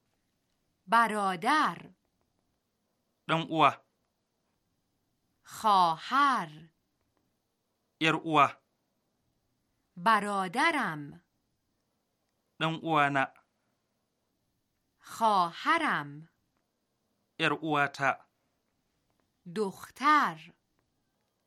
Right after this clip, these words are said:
Speaker 2: Yarinya.
Speaker 1: چند تا؟
Speaker 2: Nawa.
Speaker 1: تو داری.
Speaker 2: Kai kake da.
Speaker 1: یک.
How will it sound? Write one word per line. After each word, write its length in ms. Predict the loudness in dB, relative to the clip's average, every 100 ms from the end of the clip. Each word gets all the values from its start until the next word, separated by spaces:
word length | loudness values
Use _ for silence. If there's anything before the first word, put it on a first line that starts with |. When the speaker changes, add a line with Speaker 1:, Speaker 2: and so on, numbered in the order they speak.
| _ -6
Speaker 2:
Yarinya. 640 | 0 0 0 -2 -2 -6 -14 _ _ _ _ _ _ _ _ _ _ -12
Speaker 1:
چند 680 | -8 -2 0 0 -2 -10
تا؟ 440 | -12 -2 0 -2 -6 _ _ _ _ _ _ _ _ _ _ _ _ _ _ -8
Speaker 2:
Nawa. 320 | 0 2 2 -2 _ _ _ _ _ _ _ _ _ _ _ _ _ _ _ _ _
Speaker 1:
تو 640 | -14 -6 -4 -4 -6 -10 -16 _ _ _ -4
داری. 720 | 2 4 4 0 -8 -10 -16 _ _ _ _ _ _ _ _ _ _ _ _ _ _ _ -6
Speaker 2:
Kai 360 | 2 2 0 _ _ _ _ _ _ _ _ -10
kake 320 | -8 -6 -6
da. 220 | -6 -10 -12 _ _ _ _ _ _ _ _ _ _ _ _ _ _
Speaker 1:
یک. 720 | -6 -2 -2 -4 -8 -20 -20